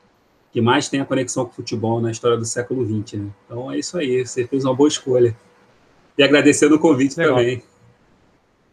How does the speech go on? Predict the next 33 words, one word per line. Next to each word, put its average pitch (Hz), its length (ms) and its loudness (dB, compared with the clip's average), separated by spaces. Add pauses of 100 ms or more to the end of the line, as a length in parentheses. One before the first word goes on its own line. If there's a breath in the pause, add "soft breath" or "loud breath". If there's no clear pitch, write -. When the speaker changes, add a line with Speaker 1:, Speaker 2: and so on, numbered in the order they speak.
(1080)
Speaker 2:
Então - 140 -6
vou 170 80 -2
começar 180 240 -2
esse 160 160 -6
bate-papo. 156 600 -6 (220)
Primeira 180 240 -4
pergunta 175 340 -8
que - 80 -16
eu 151 60 -12
vou - 80 -20
fazer, 143 300 -8
a 135 120 -12
pergunta 147 180 -10
que 160 180 -12
eu - 120 -20
vou 139 140 -12
fazer 147 240 -12
pra 156 140 -14
todo 175 260 -12
mundo 151 340 -12 (320)
que - 60 -20
vem 147 140 -8
aqui, 107 360 -14 (1000)
que 127 380 -8 (160)
ainda 135 160 -8
não 151 120 -4
é, 151 80 -6
não 147 220 -8
é 151 60 -4
ainda 147 340 -8
na 135 300 -10
democracia 131 500 -12
corintiana. 110 580 -14